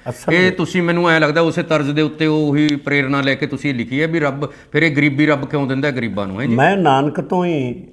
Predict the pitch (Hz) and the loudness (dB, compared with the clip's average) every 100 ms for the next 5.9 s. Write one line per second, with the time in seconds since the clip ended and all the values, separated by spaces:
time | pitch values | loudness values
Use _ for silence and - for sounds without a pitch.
0 | - 110 107 101 101 139 - 208 180 143 | -12 -8 -6 -8 -2 -2 0 0 0 0
1 | 120 - 110 92 95 - 113 101 107 120 | -4 -4 -4 -4 -6 -12 -12 -2 0 0
2 | - 120 123 101 101 101 101 95 95 95 | -4 -4 -4 -2 -6 -8 -8 -6 -4 -4
3 | 87 85 - - 107 104 98 95 135 143 | -6 -12 -18 -12 -6 -6 -4 -2 0 -2
4 | - 123 131 117 117 120 113 110 104 107 | -6 -6 -4 -2 0 0 -2 -4 -4 -4
5 | 101 - 98 82 - 120 110 101 98 | -4 -6 -8 -10 -10 -8 -6 -8 -10